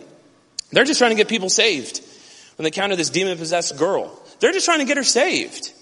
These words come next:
And when they get into the jail cell, guess what they're trying to do? They're just trying to get people saved.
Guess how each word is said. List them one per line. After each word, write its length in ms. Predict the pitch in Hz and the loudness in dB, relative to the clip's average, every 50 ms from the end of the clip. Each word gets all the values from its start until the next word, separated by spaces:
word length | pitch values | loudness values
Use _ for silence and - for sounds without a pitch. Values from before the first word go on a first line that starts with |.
| _ _ _ - - - - | _ _ _ -20 -18 -8 -4
And 120 | - 185 | -2 0
when 80 | 190 196 | 2 2
they 80 | 190 | 4
get 140 | 185 233 233 | 4 4 2
into 180 | 233 - 214 180 | 2 0 0 0
the 80 | 175 | 0
jail 240 | 160 165 190 220 247 | 2 2 2 2 2
cell, 320 | 240 - - 160 160 156 | 2 2 4 4 2 2
guess 260 | 160 - - 220 240 - | 0 0 0 0 2 0
what 100 | 254 - | -2 -2
they're 100 | 233 214 | -4 -2
trying 240 | - 220 220 226 | -2 -2 -2 0
to 60 | 214 190 | -2 -2
do? 300 | 180 247 247 156 107 - - - - _ - - _ _ _ | 0 -2 -2 -2 -4 -10 -16 -20 -20 _ -20 -20 _ _ _
They're 260 | - 139 147 226 311 | -4 0 2 4 4
just 220 | 320 349 359 - - | 4 2 2 2 2
trying 240 | - - 254 277 269 | 2 2 4 2 4
to 60 | 226 | 4
get 180 | 208 240 233 | 2 2 2
people 240 | 240 226 240 - 208 | 2 0 -2 0 0
saved. 680 | 185 - - 254 247 180 131 98 - - - - - | 0 2 2 2 2 0 -2 -6 -10 -14 -14 -14 -14